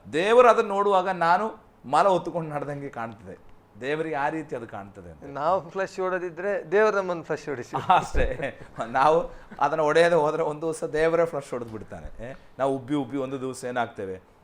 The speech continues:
Speaker 1: ನಾವು ದೇವರ ಕೃಪೆಯಿಂದಲೇ ನಷ್ಟ ಆಗಿ ಹೋಗ್ತೇವೆ. ಅದರಿಂದ ಯೇಸು ಕ್ರಿಸ್ತನಿಂದ ನಾವು ಇಂತಹ ಅನೇಕ ಆತ್ಮಿಕ ಪಾಠಗಳನ್ನ ಕಲಿಯುವುದಕ್ಕಾಗಿ ಸಾಧ್ಯ. ಆಮೇಲೆ, ಆ, ಮೂರನೇ ವಚನಕ್ಕೆ, ಆ, ನಾವು ಬರುವಾಗ ಸೀದಾ ಯೇಸು ಕ್ರಿಸ್ತನ ವಿಷಯಕ್ಕೆ ಬರ್ತಾ ಇದ್ದಾನೆ.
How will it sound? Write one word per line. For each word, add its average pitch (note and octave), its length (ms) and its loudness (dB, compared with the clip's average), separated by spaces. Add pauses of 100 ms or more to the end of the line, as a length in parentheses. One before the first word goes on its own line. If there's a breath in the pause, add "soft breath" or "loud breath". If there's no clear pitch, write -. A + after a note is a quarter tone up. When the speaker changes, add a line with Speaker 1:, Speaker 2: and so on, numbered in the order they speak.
Speaker 1:
ನಾವು C3+ 160 -6
ದೇವರ C3 260 -2
ಕೃಪೆಯಿಂದಲೇ B2 640 -10
ನಷ್ಟ G#2+ 240 -16
ಆಗಿ F#2 280 -16
ಹೋಗ್ತೇವೆ. E2 380 -20 (440 soft breath)
ಅದರಿಂದ F#3 300 -6
ಯೇಸು D#3 400 2
ಕ್ರಿಸ್ತನಿಂದ E3+ 480 -6
ನಾವು D#3 440 0 (300 loud breath)
ಇಂತಹ C#3+ 300 0
ಅನೇಕ C3+ 300 0
ಆತ್ಮಿಕ B2+ 360 -4
ಪಾಠಗಳನ್ನ A#2 600 -8 (440)
ಕಲಿಯುವುದಕ್ಕಾಗಿ B2+ 560 -2
ಸಾಧ್ಯ. E2+ 460 -10
ಆಮೇಲೆ, D3+ 560 4 (320 soft breath)
ಆ, A2+ 400 8 (180)
ಮೂರನೇ E3+ 300 0
ವಚನಕ್ಕೆ, C#3+ 760 0
ಆ, A#2+ 80 0
ನಾವು A#2+ 200 2
ಬರುವಾಗ A#2+ 440 2 (440)
ಸೀದಾ G3+ 380 8
ಯೇಸು E3 280 2
ಕ್ರಿಸ್ತನ D3 320 -8
ವಿಷಯಕ್ಕೆ C#3 400 -8
ಬರ್ತಾ A2+ 300 -2
ಇದ್ದಾನೆ. F#2 440 -6